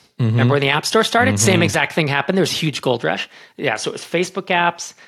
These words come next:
Speaker 2: There was a time when it was Twitter apps, although it was never that big, a bunch of Twitter clients,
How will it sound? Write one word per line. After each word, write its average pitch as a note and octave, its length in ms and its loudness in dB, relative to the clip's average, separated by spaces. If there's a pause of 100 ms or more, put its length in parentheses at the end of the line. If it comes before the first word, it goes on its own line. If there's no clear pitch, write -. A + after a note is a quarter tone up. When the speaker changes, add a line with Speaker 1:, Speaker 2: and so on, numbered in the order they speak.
(160)
Speaker 2:
There D3 100 -2
was B2+ 160 -6
a - 60 -20
time A#3+ 260 0
when G#3+ 80 4
it F#3 80 2
was F3 100 -2
Twitter E3 220 4
apps, D3 240 0
although C3+ 180 2
it B2+ 60 -2
was C#3 140 -4
never C3+ 240 -2
that A#2 320 -2
big, A#2+ 180 -6
a - 20 -8
bunch C3 180 -6
of - 60 -12
Twitter C3 200 -6
clients, B2+ 420 -8